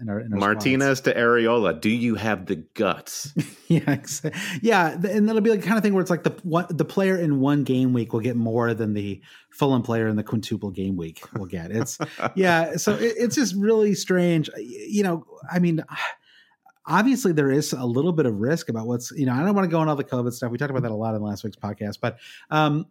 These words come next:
Speaker 1: you know, it's, it's a crazy time. We, you know, before we recorded that, we, um, you know, there were actually two matches that had been canceled since we recorded the last pod, the Fulham Spurs match, which we thought was gonna get canceled, and we
Speaker 2: Yeah.
Speaker 1: potted with that assumption in mind.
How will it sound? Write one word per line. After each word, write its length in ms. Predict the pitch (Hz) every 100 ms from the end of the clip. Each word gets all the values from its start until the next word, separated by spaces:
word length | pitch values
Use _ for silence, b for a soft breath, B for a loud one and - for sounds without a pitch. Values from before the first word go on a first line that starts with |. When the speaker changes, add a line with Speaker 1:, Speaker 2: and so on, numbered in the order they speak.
| _
Speaker 1:
you 80 | 226
know, 100 | 220
it's, 140 | 160 180
it's 240 | 196 185
a 60 | 220
crazy 260 | 185 165
time. 380 | 170 196 160 151
We, 160 | 143 156
you 60 |
know, 60 | 143
before 280 | 131 135 156
we 80 | 151
recorded 400 | 143 147 143 135
that, 220 | 147 143
we, 340 | 123 117 120
um, 540 | 120 120 113 107 104 104 b b b
you 120 | -
know, 80 | 127
there 100 | 123
were 100 | 131
actually 240 | 143 - 131
two 220 | - 185
matches 380 | 165 160 160 127
that 100 | 120
had 120 | 123
been 140 | 110
canceled 580 | 104 127 127 127 113 101
since 240 | - 123 -
we 80 |
recorded 340 | 107 101 123 110
the 60 |
last 240 | 107 104 -
pod, 260 | 104 120
the 240 | 123 101 107 113 -
Fulham 220 | - 107
Spurs 320 | 110 - 110 -
match, 240 | 113 107
which 120 | 120
we 80 | 123
thought 220 | 147 175
was 80 | 127
gonna 160 | - 104
get 200 | 92 101
canceled, 340 | 104 98 113
and 80 | 107
we 100 | 107 98
Speaker 2:
Yeah. 200 | 80 67 -
Speaker 1:
potted 360 | - 160 156 135
with 140 | 123
that 260 | 123 117 120 -
assumption 380 | - 123 123
in 60 | 110
mind. 400 | 131 127 117 104